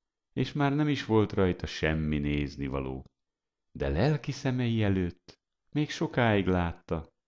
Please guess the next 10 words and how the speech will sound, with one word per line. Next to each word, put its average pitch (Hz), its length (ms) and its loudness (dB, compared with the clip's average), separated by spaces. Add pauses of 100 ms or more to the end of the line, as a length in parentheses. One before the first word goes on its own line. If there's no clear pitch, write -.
(540)
ahogy 64 300 -6
a 64 60 -4
vén 107 400 2
csizmák 87 760 0
egymással 80 680 0
versengve 76 720 -2
túrják 76 640 -2
a - 80 -6
vastag 71 460 -6
havat 71 500 -6